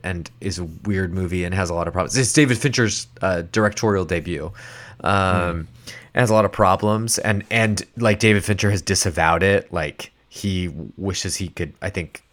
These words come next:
Speaker 1: even take his name off the credits of that movie.
Speaker 2: Hmm.
Speaker 1: Um,
Speaker 2: Wasn't it he, like, creative control?
Speaker 1: Yeah, there was issues of Final Cut and that kind of a thing. Um, c-, I mean, he was super young in his career and that, that kind of thing. But,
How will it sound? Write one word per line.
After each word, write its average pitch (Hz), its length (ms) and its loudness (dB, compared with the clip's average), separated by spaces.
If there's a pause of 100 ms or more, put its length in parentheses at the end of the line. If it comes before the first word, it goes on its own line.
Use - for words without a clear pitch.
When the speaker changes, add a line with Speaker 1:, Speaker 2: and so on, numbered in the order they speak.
(120)
Speaker 1:
even 85 200 -6
take 92 200 -2
his 87 140 -6
name 85 200 -2
off 80 160 -4
the 76 60 -8
credits - 480 -4
of 107 80 0
that 82 160 0
movie. 92 420 -4 (560)
Speaker 2:
Hmm. - 60 -4
Speaker 1:
Um, 80 600 -2 (1000)
Speaker 2:
Wasn't 117 260 -2
it 110 280 0
he, 95 320 -6
like, 85 600 -6
creative 82 360 -4
control? 78 680 -6
Speaker 1:
Yeah, 90 380 0
there 117 100 4
was 107 140 2
issues 101 340 0
of 87 340 2
Final 87 540 -6
Cut 85 400 -2
and 85 160 -8
that 73 120 -8
kind 95 120 -4
of 80 60 -6
a 80 60 -8
thing. 76 440 -8
Um, 82 640 -4 (500)
c-, 196 80 2
I 165 140 4
mean, 156 140 8
he 131 60 6
was 117 120 2
super 117 240 2
young 90 240 0
in 82 80 -6
his 85 140 -2
career 76 640 -4 (140)
and 80 180 -8
that, - 220 -8
that 80 180 -8
kind 87 100 -8
of 78 60 -10
thing. 85 140 -6
But, 98 260 4